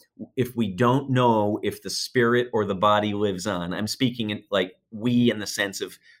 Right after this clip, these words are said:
of my fellow Jewish people, not what I personally believe as a believer in Jesus, as a Jewish believer. But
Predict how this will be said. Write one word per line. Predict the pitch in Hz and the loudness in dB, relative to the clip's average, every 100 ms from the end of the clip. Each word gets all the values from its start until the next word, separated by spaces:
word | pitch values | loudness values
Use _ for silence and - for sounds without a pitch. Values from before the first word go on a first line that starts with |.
| - | 0
of | 101 95 - | 2 2 -4
my | 101 104 104 104 | 0 4 6 4
fellow | - 110 107 | 4 6 6
Jewish | 101 104 98 90 | 4 2 -2 -4
people, | - 85 - 60 | -8 -12 -12 -10
not | 92 95 | -6 -2
what | 98 | 0
I | 95 | 0
personally | 92 98 92 98 92 95 | 0 -4 -4 -6 -6 -6
believe | 92 90 87 - | -4 -4 -6 -4
as | 101 95 | -2 -2
a | 101 | -2
believer | 92 92 90 95 | -2 -2 -4 -8
in | 87 | -10
Jesus, | 87 95 90 78 - - - _ | -8 -10 -10 -12 -12 -18 -20 _
as | 98 92 | 2 2
a | 90 | -2
Jewish | 92 92 - | -2 -2 -2
believer. | 90 98 98 87 - _ | 0 2 2 -2 -8 _
But | 107 95 - | 4 4 0